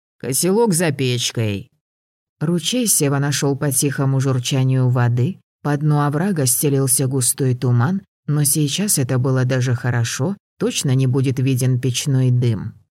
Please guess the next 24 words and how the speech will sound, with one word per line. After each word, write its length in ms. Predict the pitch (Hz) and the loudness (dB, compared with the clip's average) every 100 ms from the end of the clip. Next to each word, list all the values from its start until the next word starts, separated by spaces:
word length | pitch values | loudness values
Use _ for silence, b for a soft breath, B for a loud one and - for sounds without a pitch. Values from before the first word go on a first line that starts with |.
| _ _ _ | _ _ _
Когда 340 | 147 139 143 135 | -4 -2 0 2
он 160 | 135 | 2
вернулся 560 | 135 139 139 131 139 131 | 0 0 0 0 -2 -2
в 60 | |
схрон, 420 | - - 165 202 135 | -2 -2 0 2 2
Митяй 420 | 127 123 131 127 | 0 0 0 0
уже 240 | 127 127 | 0 0
спал, 500 | 120 - 120 160 196 - _ | -2 -2 -4 -4 -4 -10 _
Сева 380 | - - 139 143 | -4 0 0 0
потрогал 560 | 131 139 147 139 135 135 | -2 -2 0 0 0 0
его 360 | 131 131 131 | 0 0 0
лоб, 320 | 123 131 190 - - | 0 0 -2 -10 -6
он 180 | 139 139 | -2 -2
показался 640 | 143 147 143 143 131 147 | -2 -2 -2 0 0 0
горячее, 540 | 135 135 127 - 135 127 | 0 0 0 0 0 0
чем 280 | 135 135 131 | 0 0 2
раньше, 560 | 165 185 - 123 117 - _ - | 2 0 0 -2 -4 -8 _ -4
да 140 | 127 | 2
и 100 | 151 | 2
дыхание 560 | 147 151 202 214 139 127 | 2 0 0 2 2 4
Митяя 460 | 131 123 135 135 | 2 2 0 0
сделалось 540 | 127 131 135 131 127 123 | 0 0 0 2 0 0
сиплым, 640 | - 151 196 151 123 120 | 0 0 -2 0 2 2
беспокойным. 1080 | 123 120 - 123 123 160 196 139 113 110 | 2 -2 -2 -6 -2 0 2 2 0 -2